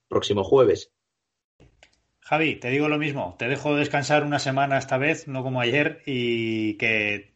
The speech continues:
Speaker 2: disfrutes de la Copa de este fin de semana, que disfrutes de, del fin de semana, de los partidos de tus hijos, de todo lo que está por llegar,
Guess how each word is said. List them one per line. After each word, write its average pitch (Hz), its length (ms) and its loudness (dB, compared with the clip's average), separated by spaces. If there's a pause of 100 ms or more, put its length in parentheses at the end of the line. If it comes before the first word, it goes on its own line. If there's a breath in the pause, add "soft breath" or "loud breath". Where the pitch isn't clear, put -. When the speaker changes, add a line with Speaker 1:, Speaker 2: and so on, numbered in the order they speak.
(120)
Speaker 2:
disfrutes 156 560 0
de 160 80 4
la 131 120 6
Copa 147 260 2
de 131 40 2
este 123 160 -6
fin 131 140 -4
de 123 60 -8
semana, 135 380 -4
que 135 100 -2
disfrutes 120 440 -4
de, 117 380 -2
del 117 280 -2
fin 135 140 -6
de 127 80 -4
semana, 127 400 0
de 123 80 0
los 110 80 -4
partidos 120 420 -2
de 107 220 -2
tus - 240 -6
hijos, 147 240 -2
de 113 100 -2
todo 120 240 -2
lo 113 120 -4
que 117 60 -4
está 113 180 -2
por 110 100 -2
llegar, 113 400 2